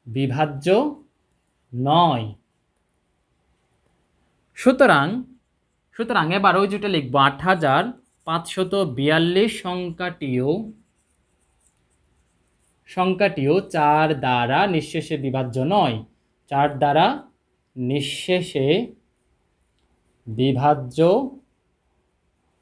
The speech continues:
নয়। আশা করি তোমরা বুঝতে পেরেছো, না বুঝলে আমাকে নিচে কমেন্টস করে জানাবে। এবার আমি একইভাবে এই একই সূত্র দিয়ে দুই হাজার একশত চুরাশি সংখ্যাটি আমরা যাচাই করব।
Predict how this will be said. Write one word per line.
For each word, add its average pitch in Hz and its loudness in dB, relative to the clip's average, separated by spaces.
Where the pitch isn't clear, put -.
নয়। 147 2
আশা 185 4
করি 240 0
তোমরা 214 2
বুঝতে 175 -6
পেরেছো, 135 -6
না 165 -2
বুঝলে 165 -2
আমাকে 160 -2
নিচে 156 -8
কমেন্টস 147 -8
করে 160 -4
জানাবে। 127 2
এবার 240 6
আমি 151 2
একইভাবে 170 0
এই 202 0
একই 202 0
সূত্র 226 -8
দিয়ে 143 -2
দুই 151 2
হাজার 214 0
একশত 170 -8
চুরাশি 214 -4
সংখ্যাটি 170 -6
আমরা 151 0
যাচাই 139 0
করব। 120 -6